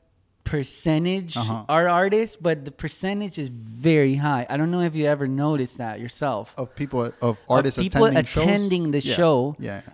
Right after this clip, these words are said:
Speaker 1: the percentage of artists is relatively high.
Speaker 2: Yeah.
Speaker 1: Now, I don't wanna give you a number, but it's very high.
Speaker 2: Yeah, yeah, yeah. Over
Speaker 1: And
Speaker 2: fifty percent. Yeah, of course.
Speaker 1: I would say,
Speaker 2: Yeah, of,
Speaker 1: yes.
Speaker 2: yeah, I would agree with that.
Speaker 1: Yeah, I would say. And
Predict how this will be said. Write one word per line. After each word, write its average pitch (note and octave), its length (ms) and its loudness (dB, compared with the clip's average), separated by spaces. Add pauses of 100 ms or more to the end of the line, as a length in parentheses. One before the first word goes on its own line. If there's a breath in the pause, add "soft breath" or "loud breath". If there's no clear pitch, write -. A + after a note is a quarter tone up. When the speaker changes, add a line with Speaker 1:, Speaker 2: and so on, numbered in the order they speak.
(240)
Speaker 1:
the D#3 220 -2
percentage E3 640 -2
of D3+ 200 -2
artists E3 440 -2
is B2 280 -8
relatively C#3 760 -2
high. A2+ 580 -4
Speaker 2:
Yeah. B2+ 220 -6
Speaker 1:
Now, D#3 200 2
I G3 60 4
don't A#3+ 140 0
wanna G3+ 200 0
give D#3+ 400 0
you F3 140 2
a D3+ 80 2
number, E3+ 320 0
but C3+ 180 0
it's C3+ 220 -4
very C3+ 460 0
high. A#2+ 280 -6
Speaker 2:
Yeah, B2 300 -4
yeah, G2 220 -8
yeah. G2+ 140 -12 (200)
Over D#3+ 160 8
Speaker 1:
And F3 180 4
Speaker 2:
fifty D3 140 0
percent. G#2 520 -6
Yeah, G2+ 200 -6
of A#2+ 100 -10
course. - 180 -4
Speaker 1:
I F3+ 80 6
would F3 220 0
say, D3 280 -2
Speaker 2:
Yeah, A2+ 220 -6
of, G#2 140 -14
Speaker 1:
yes. D3 220 -2
Speaker 2:
yeah, A2+ 180 0
I - 20 0
would B2+ 140 -2
agree G#2+ 240 -4
with G2+ 160 -6
that. G#2+ 160 -10
Speaker 1:
Yeah, C3+ 340 -6
I C#3+ 120 -2
would D3+ 180 -6
say. D3+ 480 -4 (320)
And C#3+ 480 -2